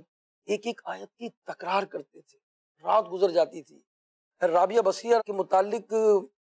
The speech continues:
جو ہے وہ فرمایا کہ وہ رات بھر جو ہے وہ مصروف رہتی اور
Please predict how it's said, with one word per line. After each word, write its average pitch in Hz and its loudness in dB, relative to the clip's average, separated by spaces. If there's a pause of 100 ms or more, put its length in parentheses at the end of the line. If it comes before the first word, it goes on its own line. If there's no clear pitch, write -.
(140)
جو 151 0
ہے 185 6
وہ 190 4
فرمایا 180 2
کہ 196 2
وہ 185 4
رات 170 4
بھر 180 0 (580)
جو 170 -2
ہے 180 2
وہ 180 4
مصروف 180 -4
رہتی 185 0 (500)
اور 170 4